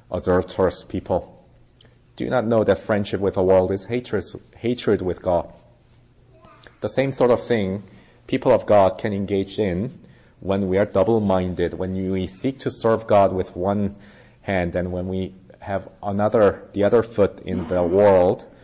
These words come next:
when we seek simultaneously to serve God and mammon, when our affections are divided. Do you not know that how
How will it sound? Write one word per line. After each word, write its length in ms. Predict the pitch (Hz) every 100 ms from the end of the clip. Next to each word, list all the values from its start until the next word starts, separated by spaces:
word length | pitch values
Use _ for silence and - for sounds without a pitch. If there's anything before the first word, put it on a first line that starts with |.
| - _
when 180 | 95 95
we 140 | 90
seek 400 | - - 120 117
simultaneously 800 | - 104 107 - 107 101 - 92
to 140 | -
serve 340 | - 98 92 -
God 260 | 92 101
and 200 | 95 90
mammon, 400 | 87 92 95 95 87 - -
when 120 | 92 95
our 180 | 95 -
affections 560 | - 113 - 110 101
are 40 | 92
divided. 580 | 85 87 95 92 92 - - _ _ _ _ _ _
Do 80 | 107
you 60 |
not 140 | 104 101
know 200 | 104 101
that 220 | 98 92
how 480 | 98 98 95 90